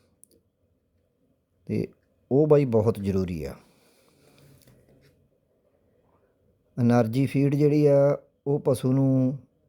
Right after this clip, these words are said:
ਤੰਦਰੁਸਤ ਰੱਖਦੀ ਆ, ਵਧੇਰੇ ਦੁੱਧ ਪੈਦਾ ਕਰਨ ਦੀ ਸ਼ਕਤੀ ਦਿੰਦੀ ਆ।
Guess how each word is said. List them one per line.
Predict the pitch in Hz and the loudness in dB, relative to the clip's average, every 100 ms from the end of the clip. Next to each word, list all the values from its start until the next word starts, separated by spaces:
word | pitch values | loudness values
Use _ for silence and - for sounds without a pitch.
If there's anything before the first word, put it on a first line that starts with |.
| _ _ _ _ _ _ _ _ | _ _ _ _ _ _ _ _
ਤੰਦਰੁਸਤ | 123 120 117 123 120 135 | 0 2 4 2 2 0
ਰੱਖਦੀ | 123 113 110 127 | 0 0 0 2
ਆ, | 123 123 120 120 _ _ | 2 2 -2 -8 _ _
ਵਧੇਰੇ | 104 101 123 127 113 | -2 0 4 4 2
ਦੁੱਧ | 101 117 120 | 2 2 0
ਪੈਦਾ | 123 127 120 117 | 0 0 2 0
ਕਰਨ | 120 120 113 | 0 2 2
ਦੀ | 113 107 110 _ - | 0 -2 -6 _ -20
ਸ਼ਕਤੀ | - 113 107 - 117 | -2 -2 -2 -4 0
ਦਿੰਦੀ | 113 110 117 | 2 2 4
ਆ। | 117 117 | 4 2